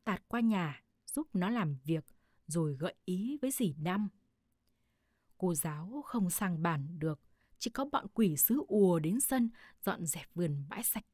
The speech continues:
cỏ. Dì và hai em đi vắng. Chắc họ đi chợ huyện. Thằng Dở vào bếp,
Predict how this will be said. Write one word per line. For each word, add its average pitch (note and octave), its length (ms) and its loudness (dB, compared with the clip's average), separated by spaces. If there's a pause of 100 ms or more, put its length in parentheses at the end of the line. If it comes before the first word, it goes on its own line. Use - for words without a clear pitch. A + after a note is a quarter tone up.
cỏ. E3+ 260 0 (680)
Dì D3+ 400 0
và - 100 -12
hai F#3+ 240 -4
em E3+ 400 -4
đi F3 160 -2
vắng. E3+ 340 -6 (720)
Chắc - 220 -6 (160)
họ F3+ 300 -2
đi F3 180 -4
chợ - 280 -6
huyện. E3 220 0 (920)
Thằng D#3+ 320 0
Dở F3 180 2
vào D#3 200 0
bếp, G3 300 -2